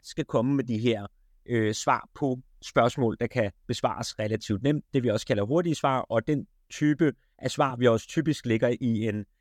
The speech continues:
F A Q-skema markup. Altså generelt set, så laver man jo ikke en F A Q på noget, der er svært at svare på, så derfor har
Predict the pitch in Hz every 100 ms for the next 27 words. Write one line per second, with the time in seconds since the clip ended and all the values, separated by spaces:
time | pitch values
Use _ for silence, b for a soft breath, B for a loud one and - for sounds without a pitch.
0 | _ - 139 135 127 101 - 117 - -
1 | - 110 107 98 87 - 87 - _ -
2 | _ - 120 143 156 156 175 190 175 160
3 | - 156 143 139 160 143 127 123 135 131
4 | 117 127 113 - 180 - 127 104 110 120
5 | 107 - 143 117 - - 120 117 - 120
6 | 98 - 139 - 143 131 135 156 147